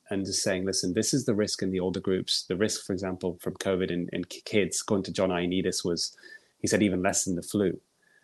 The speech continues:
There was a thousandfold gradient difference in risk. And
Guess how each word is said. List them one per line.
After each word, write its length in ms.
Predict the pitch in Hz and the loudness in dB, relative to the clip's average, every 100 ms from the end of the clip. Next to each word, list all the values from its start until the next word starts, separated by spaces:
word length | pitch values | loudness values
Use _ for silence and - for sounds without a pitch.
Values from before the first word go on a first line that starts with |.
| _ | _
There 60 | 107 | 0
was 80 | 95 | 2
a 80 | 98 | 2
thousandfold 720 | - 110 113 104 95 98 95 | 6 8 8 4 2 4 4
gradient 320 | 98 90 87 | 2 0 -2
difference 320 | 90 - 90 | -4 -6 -6
in 80 | 85 | -2
risk. 280 | 92 87 - | -2 -2 -2
And 180 | 95 | -2